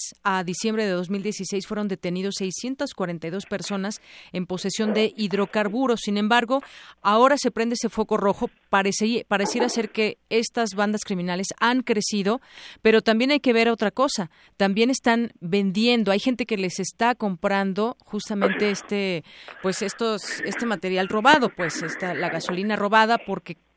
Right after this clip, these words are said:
pues, creen que se van a ahorrar u-, unos cuantos pesos, pero esto no beneficia a nadie.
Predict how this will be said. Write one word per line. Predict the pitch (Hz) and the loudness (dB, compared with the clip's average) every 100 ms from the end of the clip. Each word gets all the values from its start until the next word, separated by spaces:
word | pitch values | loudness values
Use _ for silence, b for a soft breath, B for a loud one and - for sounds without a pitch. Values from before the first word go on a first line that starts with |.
| _ | _
pues, | 175 | -10
creen | - 190 196 | -6 -4 -4
que | 214 | -4
se | 202 | -2
van | 190 196 | -2 0
a | |
ahorrar | 196 190 190 | 0 0 0
u-, | 190 B B B - | -2 B B B -4
unos | 190 185 | -2 2
cuantos | 214 202 233 | 2 4 4
pesos, | - 262 285 - | 6 6 4 0
pero | 214 | 0
esto | 208 - | 0 -2
no | 214 | -2
beneficia | 208 196 165 196 - 190 | -2 -2 -4 -6 -6 -4
a | |
nadie. | 214 226 170 | -2 -4 -6